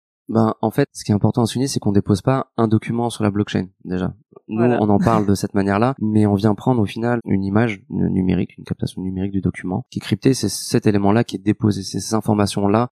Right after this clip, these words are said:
Speaker 1: qui sont déposées. C'est pourquoi notre solution, parce que c'est la manière dont nous, on, on travaille, est cent pour cent confidentielle.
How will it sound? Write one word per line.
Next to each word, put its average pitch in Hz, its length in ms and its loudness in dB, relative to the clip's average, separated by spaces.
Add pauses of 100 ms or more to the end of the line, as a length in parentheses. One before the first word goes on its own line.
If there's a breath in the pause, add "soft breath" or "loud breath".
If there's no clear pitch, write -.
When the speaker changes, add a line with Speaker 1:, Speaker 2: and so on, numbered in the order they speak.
Speaker 1:
qui 110 100 -6
sont 110 140 0
déposées. 104 400 2
C'est - 160 -6
pourquoi 120 460 0 (120)
notre 110 260 2
solution, 98 380 -2 (140)
parce - 100 -18
que - 80 -6
c'est - 140 -4
la 95 80 2
manière 98 220 0
dont 90 120 -4
nous, 101 120 -2
on, 101 280 -4
on 98 40 -4
travaille, 113 360 2 (160)
est - 60 -2
cent 120 160 2
pour 113 180 2
cent 120 160 0
confidentielle. - 560 -4